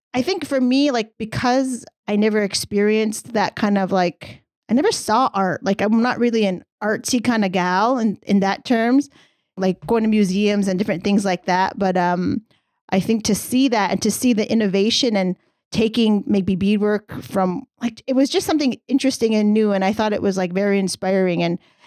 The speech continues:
and I've always been inspired by that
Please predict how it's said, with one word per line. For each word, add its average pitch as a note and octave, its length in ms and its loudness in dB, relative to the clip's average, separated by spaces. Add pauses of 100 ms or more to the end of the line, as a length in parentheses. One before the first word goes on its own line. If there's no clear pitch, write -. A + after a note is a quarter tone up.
and G#3+ 160 2
I've G#3 140 0
always A#3 340 2
been G#3 140 0
inspired G3 560 -2 (400)
by G3 160 0
that F3+ 600 -2